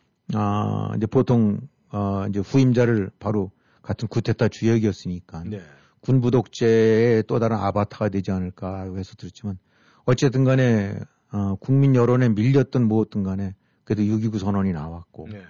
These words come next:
Speaker 1: 직선으로 다시 돌아갔고, 어, 그다음에 이 상황처럼 될 거로 생각했었던, 어, 동료이자, 에, 자기의 이제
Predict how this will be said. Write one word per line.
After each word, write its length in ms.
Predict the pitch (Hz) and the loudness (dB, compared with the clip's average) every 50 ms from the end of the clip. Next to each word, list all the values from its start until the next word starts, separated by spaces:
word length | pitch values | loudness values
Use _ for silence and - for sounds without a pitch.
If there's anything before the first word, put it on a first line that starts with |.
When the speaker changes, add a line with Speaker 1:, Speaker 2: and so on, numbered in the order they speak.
| _ _ _ _ _ - | _ _ _ _ _ -8
Speaker 1:
직선으로 480 | - 117 - - 127 113 110 107 104 101 | -6 -6 -2 0 0 0 2 0 -2 -4
다시 280 | 87 85 80 - - | -6 -8 -12 -14 -14
돌아갔고, 640 | - - 95 95 90 82 80 76 _ - 85 78 - _ _ _ _ _ _ _ _ _ _ _ _ _ - | -10 -8 -6 -6 -6 -8 -10 -14 _ -18 -20 -20 -20 _ _ _ _ _ _ _ _ _ _ _ _ _ -12
어, 420 | 90 87 85 87 90 90 90 90 - | -10 -8 -8 -8 -10 -12 -12 -12 -10
그다음에 680 | - 98 110 104 107 104 107 104 107 107 101 92 - 101 - - | -4 -2 0 0 0 0 0 0 0 -2 -2 -4 -6 -10 -10 -8
이 140 | 95 92 90 | -6 -6 -6
상황처럼 960 | - - 151 - 120 135 139 139 135 135 - - 131 127 127 123 117 107 98 - - _ _ _ | -6 -4 0 2 2 4 4 4 2 2 0 0 0 2 2 2 0 0 -2 -6 -10 _ _ _
될 160 | - 127 120 113 | -2 0 0 2
거로 320 | - 120 117 117 117 107 | 2 2 2 2 2 0
생각했었던, 760 | - - 127 117 107 - - 98 - 95 - - 107 98 87 - _ _ _ _ _ _ _ _ - | 0 -4 -4 -6 -4 -4 -4 -6 -6 -8 -8 -8 -8 -8 -8 -10 _ _ _ _ _ _ _ _ -8
어, 60 | 101 90 | -8 -4
동료이자, 960 | - 113 117 123 131 127 127 123 120 113 104 - 117 110 104 95 92 95 98 - 104 | 0 2 2 4 4 4 4 4 4 2 2 2 0 2 0 0 -2 -4 -8 -10 -8
에, 140 | 101 90 | -8 -8
자기의 380 | - - 95 98 87 98 98 92 | -6 -6 -6 -4 -2 -2 -2 -2
이제 220 | 90 87 92 90 | -4 -6 -8 -10